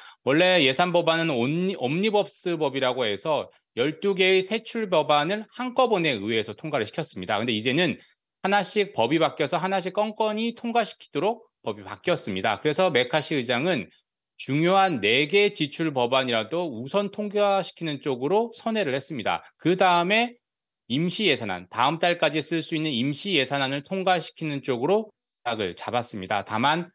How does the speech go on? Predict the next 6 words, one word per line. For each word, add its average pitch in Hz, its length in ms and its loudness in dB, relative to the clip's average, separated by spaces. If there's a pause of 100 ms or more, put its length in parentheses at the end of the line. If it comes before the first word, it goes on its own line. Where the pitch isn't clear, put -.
(200)
현재 170 640 0 (420)
데드라인까지는 135 720 2
시간이 160 400 -2
앞으로 113 360 0
사 - 260 -2
일, 113 220 -2